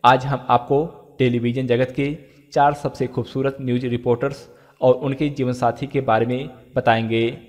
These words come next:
तो चलिए दोस्तों, वीडियो स्टार्ट करते हैं। वीडियो स्टार्ट करने से पहले एक छोटी रिक्वेस्ट है, अगर आपने हमारे चैनल को सब्सक्राइब नहीं किया है, सब्सक्राइब कर लें और बेल आइकन दबाना ना भूलें, जिससे नया वीडियो का अपडेट आपके यहाँ पहुँचता रहे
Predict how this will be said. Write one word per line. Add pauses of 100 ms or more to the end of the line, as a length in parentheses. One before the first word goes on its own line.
(420)
तो
चलिए
दोस्तों, (120)
वीडियो
स्टार्ट
करते
हैं।
वीडियो
स्टार्ट
करने
से
पहले
एक
छोटी
रिक्वेस्ट
है, (680)
अगर (120)
आपने
हमारे
चैनल
को
सब्सक्राइब
नहीं
किया
है,
सब्सक्राइब
कर
लें (280)
और
बेल
आइकन
दबाना
ना
भूलें, (420)
जिससे
नया
वीडियो
का
अपडेट (140)
आपके
यहाँ
पहुँचता
रहे